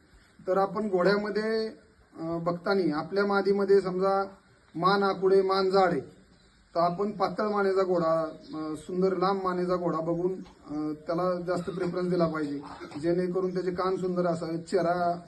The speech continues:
अ, नाजूक असावा. आणि घोड्यामध्ये प्रामुख्याने ते बघितलं जातं की पुढचा चेहरा, अ, फ्लॅट असावा, असा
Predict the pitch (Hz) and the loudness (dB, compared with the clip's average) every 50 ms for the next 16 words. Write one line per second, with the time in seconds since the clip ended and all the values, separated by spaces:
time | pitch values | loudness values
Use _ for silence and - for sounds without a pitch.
0 | - - 156 156 156 170 175 180 175 185 180 185 151 - - 143 139 135 131 135 | -14 -10 -8 -6 -4 -2 -2 -2 -2 -2 0 0 -2 -2 -4 -6 -6 -6 -8 -10
1 | - - _ _ _ _ - - _ _ _ _ _ _ _ _ _ - 165 - | -12 -20 _ _ _ _ -20 -20 _ _ _ _ _ _ _ _ _ -10 -8 -8
2 | - - - - - 147 147 165 170 170 175 170 175 180 190 190 196 190 190 190 | -8 -10 -12 -14 -10 -6 -4 -4 -2 0 2 4 4 4 2 2 2 2 2 0
3 | 190 196 196 170 - 190 190 180 175 196 190 180 185 180 175 170 175 175 170 170 | -2 -2 -2 -4 -4 -4 -4 -2 0 0 2 2 0 0 -2 -2 -2 -2 -2 -4
4 | 170 170 180 180 175 190 185 175 175 196 185 175 175 202 175 165 165 175 175 175 | -4 -6 -8 -8 -8 -8 -8 -6 -4 -4 -4 -2 0 0 0 0 0 0 -2 -2
5 | 175 175 - - - - - - - 151 151 151 151 151 156 156 151 147 - - | -4 -8 -12 -20 -20 -20 -20 -14 -10 -8 -6 -6 -6 -6 -6 -6 -8 -10 -12 -14
6 | - - - - - - - - - - - - - - 180 185 185 185 170 170 | -20 -20 -20 -20 -20 -20 -20 -20 -20 -20 -20 -14 -6 -2 -2 0 0 0 -2 -2
7 | 170 165 160 151 143 135 151 143 143 | -2 -2 -2 -4 -4 -6 -6 -8 -10